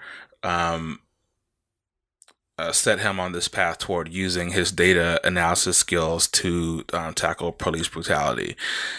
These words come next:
Um, and so after going to Georgetown, uh, Brandon founded, uh, a company called Raheem,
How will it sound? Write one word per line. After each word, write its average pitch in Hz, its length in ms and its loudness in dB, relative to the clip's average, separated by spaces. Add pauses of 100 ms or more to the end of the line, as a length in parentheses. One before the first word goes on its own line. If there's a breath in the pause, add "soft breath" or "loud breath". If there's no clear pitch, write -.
(200 loud breath)
Um, 87 560 0 (400)
and 107 120 -2
so 101 300 2 (240)
after 101 320 0
going 98 320 -8
to 92 80 -6
Georgetown, 107 800 0 (400 loud breath)
uh, 95 240 0
Brandon 104 680 0
founded, 92 840 0 (180)
uh, 87 300 0
a - 60 0
company 90 540 -2
called 82 400 -2
Raheem, 101 640 0